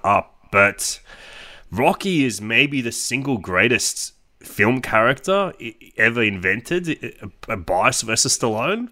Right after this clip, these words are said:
And I think that him just being absent from this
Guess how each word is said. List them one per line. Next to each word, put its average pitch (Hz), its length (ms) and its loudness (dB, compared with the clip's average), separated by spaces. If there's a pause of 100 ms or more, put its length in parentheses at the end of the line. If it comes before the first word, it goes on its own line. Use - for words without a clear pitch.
(120)
And 127 300 2
I 131 140 2
think 165 420 -2 (140)
that 117 320 2 (600)
him 147 320 4
just 147 220 0
being 123 280 -4
absent 120 440 0
from 101 200 -2
this - 480 2